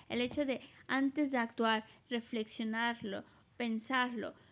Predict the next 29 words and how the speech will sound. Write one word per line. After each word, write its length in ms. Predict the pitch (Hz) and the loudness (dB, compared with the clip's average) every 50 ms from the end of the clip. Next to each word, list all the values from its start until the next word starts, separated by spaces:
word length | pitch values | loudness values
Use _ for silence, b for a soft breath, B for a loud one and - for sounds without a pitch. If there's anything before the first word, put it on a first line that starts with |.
| b b _ _ - - | b b _ _ -12 -4
vemos 380 | 233 247 247 269 294 320 311 | -2 0 2 4 4 4 2
cómo 300 | 311 - 294 285 294 285 | 2 4 4 4 4 4
puede 200 | 294 302 277 277 262 | 4 4 4 4 4
ser 180 | - 254 247 | 0 -2 -2
tan 260 | - 247 233 226 220 | -2 -2 0 0 0
beneficioso 760 | 220 233 226 226 220 - 240 214 220 - 262 262 262 - 214 202 | 2 2 0 0 0 0 -2 -2 0 0 -2 -2 0 -2 -6 -4
para 400 | - 208 202 196 190 196 196 - | -4 -6 -4 -4 -4 -6 -6 -4
el 120 | - 233 226 | -2 0 0
momento 380 | 220 220 208 240 247 247 254 | 0 0 0 0 0 0 0
ya 200 | 254 240 247 247 | 0 0 0 0
de 160 | 247 247 214 - - | -2 -2 -4 -2 -2
actuar 680 | 208 202 - - - - 240 247 254 254 254 247 240 240 | -2 -2 -4 -4 -4 0 2 4 4 4 4 2 0 -2
en 160 | - - 214 | -6 -4 -4
esa 220 | 208 220 - 240 233 | -4 -4 -4 -4 -4
dirección, 560 | 233 247 247 262 262 262 - 285 277 285 339 B B B B B - | -2 0 0 -2 -2 0 0 2 2 2 0 B B B B B -6
pues 140 | 262 254 | -6 -4
con 160 | - - 233 233 | 0 0 2 4
mucho 360 | 226 226 220 220 - 220 214 | 4 2 2 0 -2 -2 -2
más 260 | 208 208 202 208 208 | 0 0 -2 -2 -2
razón 440 | 226 233 226 - - 277 254 254 262 | -4 -4 -4 -2 -2 0 0 0 -2
cuando 200 | 262 285 254 233 | -2 -2 -2 -2
estamos 340 | 233 - 233 226 220 226 240 | -4 -4 -6 -6 -6 -6 -6
hablando 420 | 233 226 226 214 214 220 233 240 | -6 -4 -4 -4 -4 -4 -4 -4
de 260 | 220 220 208 208 208 B B B B - | -4 -4 -4 -4 -6 B B B B -2
un 120 | 254 254 | 0 0
aspecto 460 | 247 240 - - - 220 214 - - | 0 -2 -4 -6 -6 -6 -6 -6 -8
espiritual. 560 | 214 208 - - 202 202 - - - 277 302 302 - - - - _ _ _ _ _ _ - - - - _ - - | -8 -6 -6 -6 -6 -6 -4 -4 -4 -4 -4 -6 -10 -18 -20 -20 _ _ _ _ _ _ -20 -20 -20 -20 _ -6 -4
Entonces, 640 | 262 254 214 220 226 220 - 254 262 285 285 B B B B B B B B | -2 -2 0 0 -2 0 0 -2 -2 -2 -2 B B B B B B B B
es, 420 | - 262 262 262 - - - 294 | 0 0 0 0 -2 -6 -8 -8